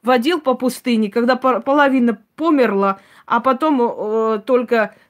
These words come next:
повел куда-то, что-то там отдал. И все время их наказывал, и то персидский плен, то еще какой-то плен. Так вот, дорогие друзья, что я хочу вам сказать.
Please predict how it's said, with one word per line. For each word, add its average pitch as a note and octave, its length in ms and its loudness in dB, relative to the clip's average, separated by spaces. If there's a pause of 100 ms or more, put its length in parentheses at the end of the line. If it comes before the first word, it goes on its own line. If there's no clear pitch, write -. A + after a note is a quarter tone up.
(120)
повел C4 440 0
куда-то, B3 400 -2
что-то A3 360 -6
там G3+ 240 -2
отдал. F#3 360 0
И A3 80 -2
все C4+ 200 -2
время C#4 300 -2
их B3 140 -4
наказывал, C#4+ 580 0
и A3+ 160 -8
то C4 160 0
персидский C#4+ 680 -4
плен, C#4+ 380 -2 (540)
то C4+ 100 -4
еще B3+ 240 -2
какой-то G3 480 -6
плен. E3 320 -10 (320)
Так A#3 180 -6
вот, D4 300 0 (380)
дорогие A#3+ 360 0
друзья, G#3 360 -4
что - 180 -10
я F4+ 160 0
хочу E4 300 -6
вам A#3 180 -2
сказать. G3+ 500 -8